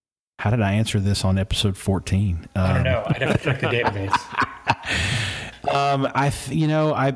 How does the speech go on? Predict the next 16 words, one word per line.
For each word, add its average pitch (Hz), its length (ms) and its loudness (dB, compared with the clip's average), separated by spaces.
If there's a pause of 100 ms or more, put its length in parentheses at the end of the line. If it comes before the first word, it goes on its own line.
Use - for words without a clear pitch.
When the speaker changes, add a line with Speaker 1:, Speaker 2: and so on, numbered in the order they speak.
Speaker 1:
I, 123 280 0 (1160)
I, 123 280 2
I'm, 117 460 2
I 113 120 2
think 151 400 0
if 127 140 0
I 127 100 2
could 131 160 0
do 123 160 2
a 104 40 2
Skype - 540 -2
call 107 380 2
with 101 200 0
any 113 220 2
bu-, 104 280 0
person 101 880 0